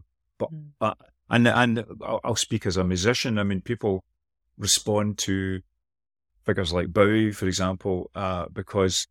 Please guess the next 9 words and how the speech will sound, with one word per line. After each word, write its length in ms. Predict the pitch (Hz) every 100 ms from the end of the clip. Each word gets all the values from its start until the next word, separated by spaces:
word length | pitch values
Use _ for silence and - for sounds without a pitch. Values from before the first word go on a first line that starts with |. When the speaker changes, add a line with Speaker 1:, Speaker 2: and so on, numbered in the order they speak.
| -
Speaker 1:
they, 400 | 92 92 92 - _ - - -
of 160 | 107 92
his 160 | 90
sort 180 | - -
of 60 | -
protean 640 | - 95 113 107 98 101 _ _ -
nature. 400 | 107 110 - 110
I 60 | -
mean, 140 | 107